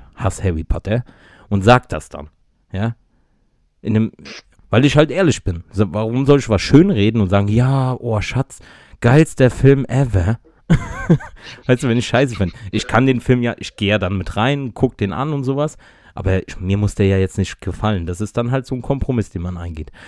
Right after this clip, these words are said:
Aber ich will ja dann auch, oder Geschenke oder sowas, wenn ein Geschenk nicht passt, ich sag das. Bist du einer, wenn jetzt deine Freundin kommen würde und wird dir was schenken, würdest du sagen, äh, ey, geil, oder würdest du sagen,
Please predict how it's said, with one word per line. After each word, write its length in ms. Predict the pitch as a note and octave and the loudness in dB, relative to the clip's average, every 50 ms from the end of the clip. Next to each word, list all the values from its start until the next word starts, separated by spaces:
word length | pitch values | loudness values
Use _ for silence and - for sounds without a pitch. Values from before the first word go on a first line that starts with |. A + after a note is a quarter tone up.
| - - - - | -20 -18 -10 -4
Aber 240 | F#2+ F#2 G2+ G#2 - - _ _ _ _ _ _ _ _ _ _ - | 0 2 2 2 0 -2 _ _ _ _ _ _ _ _ _ _ -12
ich 180 | - - - | -10 -4 0
will 80 | A2+ A2+ | 2 4
ja 80 | A2+ A2+ | 4 4
dann 200 | G#2+ G#2+ G#2 G2+ | 2 2 0 0
auch, 200 | G2+ A2 G#2+ - - - - | -2 -4 -4 -6 -8 -6 -2
oder 320 | G2+ G2+ G#2 G#2 G2+ G#2 G2+ - _ _ _ _ - - | 0 2 2 2 2 0 -2 -6 _ _ _ _ -8 -2
Geschenke 480 | - A#2 - - - A#2 A#2+ B2 A2+ A2+ | -2 0 0 2 2 2 2 2 2 2
oder 240 | A2 G2+ G2 G2+ F#2 | 2 2 2 0 0
sowas, 300 | F2+ G2 G2 F#2+ - A2 | 0 -2 -2 -2 -2 -2
wenn 100 | G#2+ G#2+ | -2 0
ein 40 | G#2 | 0
Geschenk 340 | G#2+ - - A#2+ A#2 D#2+ E2+ | -2 -2 0 0 -2 -2 -2
nicht 180 | A2 - - | -8 -6 -2
passt, 300 | - G#2 G2+ - - - - - - _ _ _ _ _ _ _ _ _ _ _ _ _ _ _ _ _ _ _ _ _ _ _ | 0 0 0 0 -4 -14 -20 -20 -20 _ _ _ _ _ _ _ _ _ _ _ _ _ _ _ _ _ _ _ _ _ _ _
ich 240 | - C#3 B2 - - | 0 0 0 0 0
sag 280 | - - D3 - _ _ | -2 -2 -2 -2 _ _
das. 260 | - D#2+ - - - - - - - - _ _ _ _ _ _ _ - | -14 -14 -14 -16 -20 -20 -20 -20 -20 -20 _ _ _ _ _ _ _ -8
Bist 300 | A2 - - - _ - | -8 -8 -10 -14 _ -10
du 240 | A2 A2 A#2+ C#3 D#3 | -4 0 2 2 2
einer, 300 | B2 D3+ D#3 D#3 D3+ C3+ | 2 2 0 0 2 2
wenn 120 | C#3 B2+ | 2 2
jetzt 200 | A#2+ A#2 G#2 - | 2 2 2 0
deine 160 | A#2+ A2+ A2+ | 0 0 0
Freundin 320 | G#2 - B2+ B2+ C#3 C#3 A2 | -2 0 0 0 0 0 2
kommen 200 | - C3 C3+ C3+ | 2 2 2 4
würde 140 | C3 B2 B2 | 4 2 2
und 100 | A#2+ A#2 | 2 0
wird 120 | B2 A2 | 0 0
dir 100 | C3 A#2+ | 0 2
was 140 | A2 A2 G#2 | 2 2 0
schenken, 460 | - - B2+ C#3 D#3+ E3 E3 D#3+ D#3 C#3 | 0 -2 -2 -2 -4 -6 -8 -6 -4 -2
würdest 200 | B2 - - - | -2 -2 -4 -4
du 60 | A#2+ | -2
sagen, 340 | A2 A2+ A#2+ C3 C3+ C3 - _ _ _ _ - - _ _ _ _ - | 0 0 0 0 -2 -6 -10 _ _ _ _ -20 -20 _ _ _ _ -6
äh, 140 | A#2+ A2+ A#2+ - _ _ _ - | -6 -6 -6 -8 _ _ _ -8
ey, 200 | D3+ C#3 C3+ B2+ | -4 -4 -4 -2
geil, 360 | A2 - G#2 A#2 C#3+ E3+ E3+ | -2 0 0 2 2 0 -2
oder 280 | - C#3+ B2+ B2+ B2 A2+ | -2 -2 0 2 2 2
würdest 200 | A#2+ A#2+ - - | 2 0 0 -2
du 60 | A#2 | 0
sagen, 440 | G#2 G#2+ A2 A2+ A2+ A2 A#2 A2+ | 2 2 2 2 2 0 -2 -4